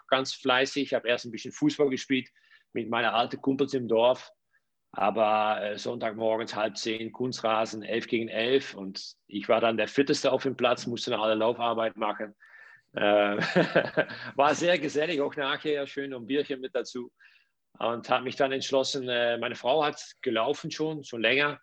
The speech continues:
Und ich bin dann mal mitgelaufen, mitgelaufen, mitgelaufen und, äh, hab dann ein bisschen das Problem, meine Achillessehne bekommen. Hat ein Freund gesagt: „Kauf dir doch mal ein Rennrad.“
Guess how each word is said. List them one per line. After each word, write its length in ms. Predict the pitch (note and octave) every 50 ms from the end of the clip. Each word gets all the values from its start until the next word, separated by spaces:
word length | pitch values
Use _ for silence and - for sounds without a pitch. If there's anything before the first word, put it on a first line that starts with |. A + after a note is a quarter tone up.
| _ _ _ _ _ _ _ _ _ -
Und 80 | - A#2
ich 160 | A2+ - -
bin 140 | - C3 A#2+
dann 100 | A#2 A2+
mal 160 | A2 A2 G#2+
mitgelaufen, 640 | A2+ C#3 C#3 - D#3 C#3 C3 B2 B2 B2 - - B2
mitgelaufen, 560 | B2 C3+ - - C#3+ B2 A#2 A2+ A2 - A#2
mitgelaufen 720 | A#2 C#3 C#3 - C#3 A#2+ A#2+ A2+ A2 A2 - - A#2 A2 G#2
und, 280 | G2+ G2 G2 F#2 -
äh, 400 | - G#2+ G2+ G2+ G2 F#2+ F#2+ F#2
hab 160 | F2+ G2 G#2 G2+
dann 140 | G#2 G2+
ein 20 | G2+
bisschen 240 | A2 A2 - B2+ G#2+
das 180 | A2+ A2 -
Problem, 300 | - A2+ G2+ A2+ A2+ A#2
meine 160 | A2+ A2 A#2
Achillessehne 560 | A#2 G2+ - D3 D3 D3 - - D3 C#3 C#3+ C3+
bekommen. 500 | C3 B2 - C#3 C3 C3+ C3 B2+ B2 A#2
Hat 140 | A#2 A#2+
ein 100 | - A2+
Freund 260 | - - A#2 B2 C3 B2
gesagt: 360 | - G#2 A2 A2 A2+ - -
„Kauf 200 | - D3 - -
dir 120 | - D3+
doch 100 | - D3
mal 140 | C#3 C#3 C3+
ein 80 | B2 C3
Rennrad.“ 400 | C#3+ D#3+ D#3 D3 C#3+ C3+ B2